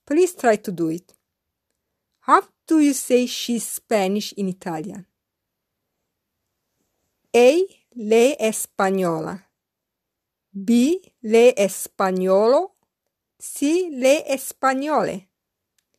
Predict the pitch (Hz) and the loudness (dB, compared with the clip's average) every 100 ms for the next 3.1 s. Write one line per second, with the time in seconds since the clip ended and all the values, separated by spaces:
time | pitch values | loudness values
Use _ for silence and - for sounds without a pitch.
0 | _ _ _ _ _ _ _ 226 233 262 | _ _ _ _ _ _ _ -6 -2 2
1 | 240 - 254 233 233 233 240 254 247 226 | 2 4 2 4 2 0 -2 -2 -2 0
2 | 226 220 254 - 208 190 170 170 - 175 | -2 -2 -4 0 0 0 -4 -8 -10 -12